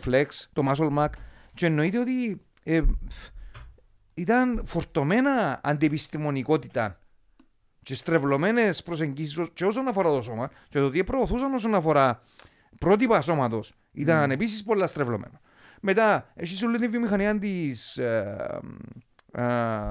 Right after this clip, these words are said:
Speaker 1: πέτω, των ρούχων. Ε, ε, εγώ έφτασα την περίοδο του ογδόντα και του ενενήντα που το, το γυναικείο πρότυπο, για παράδειγμα,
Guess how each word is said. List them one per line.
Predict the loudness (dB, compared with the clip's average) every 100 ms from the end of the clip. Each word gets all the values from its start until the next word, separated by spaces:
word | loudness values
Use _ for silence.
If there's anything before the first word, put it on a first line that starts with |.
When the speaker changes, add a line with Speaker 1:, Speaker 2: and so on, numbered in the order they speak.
| -8 -10 -10 -10 -12 -12 -12 -6
Speaker 1:
πέτω, | -4 -4 -8 _ _ _ _ _ _ _ -8
των | 0
ρούχων. | 0 0 -6 -10 -14 -14 -18 -20 -20 _ _ _
Ε, | -2 2 4 6 4 2 -2
ε, | 0 0
εγώ | 0 0
έφτασα | -2 0 0 0
την | 0
περίοδο | 0 2 2 2 -2 -6 -14 -20 -20 -20 -20 -6
του | -4
ογδόντα | -2 -2 -2 -4
και |
του | -4
ενενήντα | -2 -2 -2
που | -2
το, | -2 -4 -8
το | -8
γυναικείο | -6 -6 -4 -2
πρότυπο, | -2 -2 0
για | 0 0
παράδειγμα, | 0 -2 -6 -6 -6